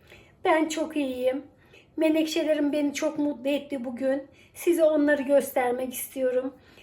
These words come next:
Bir de iki tane sürprizim var. Menekşelerim bana sürpriz yaptı. Onları göstermek istiyorum size.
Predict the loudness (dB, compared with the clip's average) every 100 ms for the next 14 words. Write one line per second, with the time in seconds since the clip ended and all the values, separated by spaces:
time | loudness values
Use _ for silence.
0 | -20 -14 -8 -6 -4 0 2 2 2 -2
1 | -4 -4 -4 -4 -2 2 6 6 4 0
2 | -6 -8 -10 0 4 6 4 2 6 8
3 | 6 4 2 2 -2 -6 -4 -4 0 0
4 | 0 2 4 4 4 2 2 2 0 2
5 | 0 0 -4 -8 -10 -2 2 2 0 -8
6 | -6 -2 0